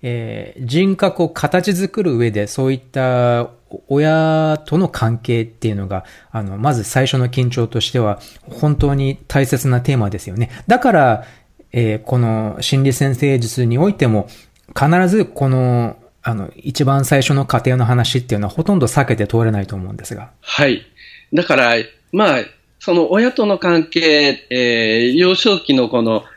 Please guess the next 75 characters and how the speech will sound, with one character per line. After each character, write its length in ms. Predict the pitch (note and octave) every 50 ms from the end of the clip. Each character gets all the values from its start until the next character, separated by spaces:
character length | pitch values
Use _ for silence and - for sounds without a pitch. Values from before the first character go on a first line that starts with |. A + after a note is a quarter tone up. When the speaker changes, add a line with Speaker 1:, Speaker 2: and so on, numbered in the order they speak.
| - _ A#2
Speaker 2:
ま 140 | A#2+ G#2
あ、 40 | G2+
家 180 | - - - F#3
族 240 | D3+ C#3 - - A#2
の 140 | G#2+ G2
環 300 | - - - C3 C3 B2
境 240 | - - B2+ B2+ B2 -
っ 40 | -
て 100 | - B2+
い 80 | B2+
う 60 | A#2 A#2
の 120 | G#2+ G2+
が、 260 | G#2 B2+ A#2 F#2+ F#2 - - - _ _ -
一 200 | D#3+ E3 - C4
番 240 | C#4 D4 D4 C#4 C#4
最 240 | - C4+ C#4 C4+
初 160 | B3+ - D4+ C4+
の 240 | C4+ C4+ C4 B3
こ 340 | C4 - A#3 G#3+ G3 F#3 F3
う、 160 | E3+ - - -
え 100 | - D#3
ー、 60 | D3
自 160 | C#3+ C#3+ D#3 D#3
分 160 | E3 E3+ D#3+
に 100 | D#3+ D3
か 120 | - -
か 120 | - E3+ -
っ 100 | - -
て 80 | B2
い 220 | G#2+ G#2+ G2 - -
る 240 | A#2 A2+ G#2 - -
引 220 | F3+ F#3+ F#3 F#3
力 260 | D3 C3+ - - D#3+
の 100 | A2+ A2
方 280 | G#2+ - - D3 C#3 C3
向 200 | - D3 C#3+ C#3
み 140 | C3+ C3 -
た 140 | - F#2+ F2+
い 100 | F2 -
な、 180 | B2 B2+ B2 - - - - -
Speaker 1:
う 40 | C#3
ん。 160 | C3+ B2 A#2
Speaker 2:
あ 80 | A2 G#2
の、 120 | G#2 G2
し-、 160 | G#2 - - D3+
ま 80 | C#3
あ、 20 | -
し 160 | - - -
つ 120 | - -
け 160 | - A3 G3+
の 140 | G3+ G3 F3+
方 220 | D#3 G3+ F#3+ F3+ -
向 180 | - G3 G3
っ 160 | F#3+ - -
て 80 | - C3
い 960 | B2 B2 B2 A#2+ A#2+ A#2+ A#2 A2+ A#2 A#2 A2+ G#2+ A2 A#2 A2+ G#2 G#2 G#2 G#2
う 40 | G#2+
の 120 | A2 G#2+
が 120 | G2+ G2+ G#2+
ね、 280 | C#3 E3+ G3+ - - - - - - - - _ -
え 340 | G#2+ A2 A2 G#2 G2+ F#2 -
ー、 40 | -
結 160 | - - -
局 400 | C#3 A#2 - B2 A#2+ A#2 A#2 G2 -
そ 140 | - C3
の 120 | A#2 A2+ - -
引 220 | - A3 A#3 G#3+
力 240 | F3+ D3 C#3 - -
の 100 | A2+ A2
方 260 | G#2+ - D3+ D#3 D#3
向 140 | D#3 F3+ E3+
み 160 | F3 G3 G#3+
た 140 | - D#3 A#2+
い 40 | G#2
な 220 | G2 G2+ F#2+ -